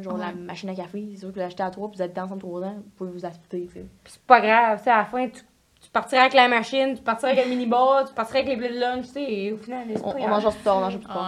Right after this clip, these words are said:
Speaker 2: Ouais.
Speaker 1: ok. <laughs> Il y avait, euh, aussi tantôt, je m'étais dit, euh, ça c'est un fun fact qui, qui est plus par rapport à nous autres puis à Sherbrooke.
Speaker 3: Ouais.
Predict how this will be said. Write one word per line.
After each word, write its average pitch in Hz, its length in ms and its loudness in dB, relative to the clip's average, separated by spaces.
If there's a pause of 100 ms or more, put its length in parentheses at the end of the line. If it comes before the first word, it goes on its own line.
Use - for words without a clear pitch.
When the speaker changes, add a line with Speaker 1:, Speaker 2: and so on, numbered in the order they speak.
(120)
Speaker 2:
Ouais. 196 60 -4
Speaker 1:
ok. 220 40 -6 (580)
<laughs> 349 80 -4 (1040)
Il 254 40 4
y - 20 6
avait, 311 400 8 (140)
euh, 262 40 6
aussi 262 140 -4
tantôt, 311 220 0 (120)
je 262 120 -6
m'étais 220 240 2
dit, 277 400 -4 (140)
euh, 208 580 2
ça - 200 -2
c'est 294 140 -6
un 196 240 -2
fun 190 140 -8
fact 240 160 -10
qui, 214 80 -10 (160)
qui 185 80 -20
est 196 40 -20
plus 240 140 -16
par 196 140 -6
rapport 190 140 -6
à 185 40 -8
nous 190 100 -8
autres 214 120 -10
puis 202 80 -10
à 185 40 -12
Sherbrooke. 190 340 -8
Speaker 3:
Ouais. 269 80 -6